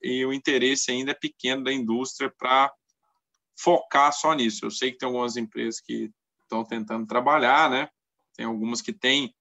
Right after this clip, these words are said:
eu acho que até é um apelo aqui, né? Seria muito interessante se as empresas trouxessem a vitrosidade do seu grão.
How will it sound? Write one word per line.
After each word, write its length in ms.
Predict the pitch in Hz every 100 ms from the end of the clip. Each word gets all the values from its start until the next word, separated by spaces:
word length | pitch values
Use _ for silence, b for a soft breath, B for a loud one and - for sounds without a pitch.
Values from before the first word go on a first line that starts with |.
| _ _
eu 60 | 117
acho 160 | 117
que 80 | -
até 440 | 123 - 139 135
é 40 | 113
um 140 | 123
apelo 400 | 120 - 127 127
aqui, 200 | 113 -
né? 120 | 135
Seria 260 | 120 - 123
muito 220 | 123 139
interessante 640 | - 147 127 - 131 139 -
se 120 | -
as 120 | 123
empresas 500 | 127 110 123 127 131
trouxessem 760 | 151 151 151 - 131 147 - 117
a 60 |
vitrosidade 680 | 117 160 185 185 180 151 151
do 80 | -
seu 120 | 185
grão. 300 | 175 127 117